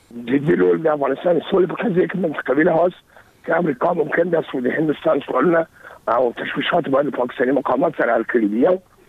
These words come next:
اه، دوه مسله یې د، دا ده چې د ملګرو ملتونو امنیت شورا څو ورځې وړاندې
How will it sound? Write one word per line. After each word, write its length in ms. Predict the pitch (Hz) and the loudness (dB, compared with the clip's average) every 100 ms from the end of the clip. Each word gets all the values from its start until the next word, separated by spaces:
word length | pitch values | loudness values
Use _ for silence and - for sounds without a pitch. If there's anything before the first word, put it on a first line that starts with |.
| _ _ _ | _ _ _
اه، 100 | 131 | -2
دوه 280 | 151 170 170 | 2 2 4
مسله 400 | 170 165 - 180 | 2 0 0 2
یې 180 | 165 170 151 151 143 | 4 2 0 -4 0
د، 260 | 127 123 123 _ - _ 127 | 2 2 0 _ -20 _ -2
دا 100 | 170 | 0
ده 100 | 170 | 0
چې 120 | - | -2
د 40 | 123 | -4
ملګرو 320 | 143 151 160 156 | 0 2 2 2
ملتونو 540 | 143 143 - 160 165 - _ _ | 0 0 0 2 0 -4 _ _
امنیت 360 | 147 160 170 160 - | -4 0 2 0 0
شورا 220 | 165 160 | 0 0
څو 140 | - 160 | 0 0
ورځې 240 | 135 139 | 2 2
وړاندې 500 | 143 156 165 165 160 | 2 2 0 -2 -4